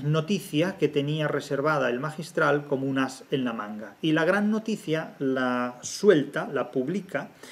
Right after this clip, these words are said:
el Jueves Santo en el Palacio de los Marqueses de Vegallana, nada más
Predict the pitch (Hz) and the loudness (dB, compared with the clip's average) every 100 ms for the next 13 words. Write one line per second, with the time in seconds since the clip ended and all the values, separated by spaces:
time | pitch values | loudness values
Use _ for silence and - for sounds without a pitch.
0 | - - - 165 165 - 208 214 - 202 | -20 -20 2 4 6 6 6 6 4 0
1 | 143 - 160 - - - - - 160 165 | -2 -4 -8 -10 -20 -20 -14 0 2 4
2 | 151 143 143 165 175 143 135 135 135 123 | 2 2 2 2 4 2 4 2 0 -2
3 | 170 143 117 147 185 180 160 147 143 147 | -2 -4 -2 -2 -2 -2 0 0 -4 -8
4 | - - _ - 170 180 185 202 196 202 | -18 -20 _ -6 0 2 2 2 2 2
5 | 170 - | 0 -6